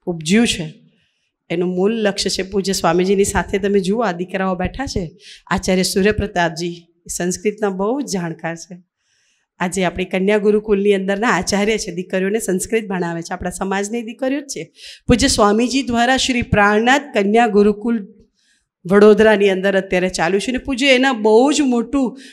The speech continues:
પૂજ્ય સ્વામીજીએ સંકલ્પ કર્યો છે કે આપણા સમાજની દીકરીઓ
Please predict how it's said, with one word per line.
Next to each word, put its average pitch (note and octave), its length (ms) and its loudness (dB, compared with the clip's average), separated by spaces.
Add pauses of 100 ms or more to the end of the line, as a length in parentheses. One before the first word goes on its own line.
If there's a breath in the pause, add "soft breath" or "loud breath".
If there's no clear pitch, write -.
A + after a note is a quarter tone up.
પૂજ્ય A3+ 180 -2
સ્વામીજીએ A#3 500 0
સંકલ્પ A#3+ 580 4
કર્યો G#3+ 300 2
છે G#3 120 -2
કે G#3 100 -2
આપણા G#3 220 2
સમાજની A3 680 4
દીકરીઓ G3+ 540 2